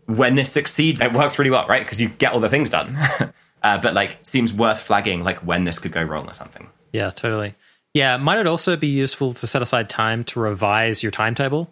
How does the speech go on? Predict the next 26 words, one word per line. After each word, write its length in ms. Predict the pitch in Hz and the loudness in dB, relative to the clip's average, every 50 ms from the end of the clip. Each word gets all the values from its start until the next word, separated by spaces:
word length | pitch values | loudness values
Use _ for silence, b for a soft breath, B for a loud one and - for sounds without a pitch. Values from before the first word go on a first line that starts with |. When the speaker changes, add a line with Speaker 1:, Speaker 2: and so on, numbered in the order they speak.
| _ _ _ _ _ | _ _ _ _ _
Speaker 2:
You 80 | - 131 | 0 0
wrote 100 | 139 127 | 2 2
this 120 | 127 - | 0 0
thing 120 | 151 135 123 | 0 0 0
up 120 | 120 - | 0 0
two 120 | - 147 | 0 2
weeks 200 | 127 127 123 - | 2 0 0 0
ago, 260 | 135 120 123 120 120 110 | 0 0 2 2 2 0
and 100 | 104 104 | 0 0
now, 180 | 110 113 113 110 | 2 2 2 2
like, 120 | 110 - | 0 0
two 120 | - 127 | 0 0
weeks 180 | 117 110 - - | 0 -2 -2 0
later, 240 | 110 107 104 104 107 | 0 0 2 2 2
like, 180 | 104 98 95 | 0 0 0
it's, 220 | 107 - - - _ - | -2 -6 -8 -8 _ -2
it 100 | 160 151 | 0 0
would 160 | 139 156 156 | 2 2 2
not 160 | 165 160 - | 0 0 2
be 60 | 156 | 0
the 100 | 135 127 | 0 2
best, 440 | - 127 123 - - - - - - | 2 0 0 -2 -4 -8 -10 -6 -4
best 200 | - 127 117 - | -2 -2 0 0
timetable 340 | 127 117 110 - 107 104 101 | 0 0 0 -2 -2 -2 -2
for 220 | - 107 104 95 | -2 -2 -2 0
you. 140 | 92 95 | -2 -4